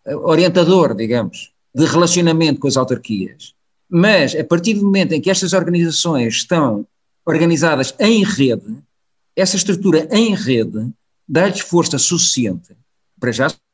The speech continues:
só cobrem duas áreas, foram essas as áreas que entraram no estudo, mas esta lógica de rede de organizações ganha a escala suficiente para dialogar já com os outros níveis, com o nível regional, que nós temos,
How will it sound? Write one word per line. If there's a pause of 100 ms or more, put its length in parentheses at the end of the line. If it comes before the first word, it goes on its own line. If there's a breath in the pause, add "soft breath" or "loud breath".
(100)
só
cobrem
duas
áreas,
foram
essas
as
áreas
que
entraram
no
estudo,
mas (400 soft breath)
esta
lógica
de
rede (100)
de
organizações (320)
ganha
a
escala
suficiente (360)
para
dialogar
já
com
os
outros
níveis,
com
o
nível
regional,
que
nós
temos,